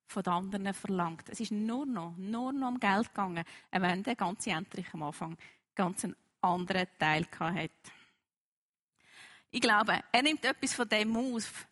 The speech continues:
wo in dem Bibelvers innen steht. Eigentlich hat er am Anfang mal Menschenliebe gehabt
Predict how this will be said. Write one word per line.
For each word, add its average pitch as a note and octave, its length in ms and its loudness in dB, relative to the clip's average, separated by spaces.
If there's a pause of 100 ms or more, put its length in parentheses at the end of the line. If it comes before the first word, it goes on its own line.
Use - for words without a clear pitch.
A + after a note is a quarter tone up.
(140)
wo G3 420 0
in A3 120 0
dem G3+ 140 2
Bibelvers A3+ 600 2
innen G#3 200 -2
steht. - 600 -2 (320)
Eigentlich C#4 260 4
hat F4 100 2
er C4 60 2
am A3 80 2
Anfang G#3 320 0
mal E3 160 0
Menschenliebe F#3 680 -2
gehabt G#3 480 -4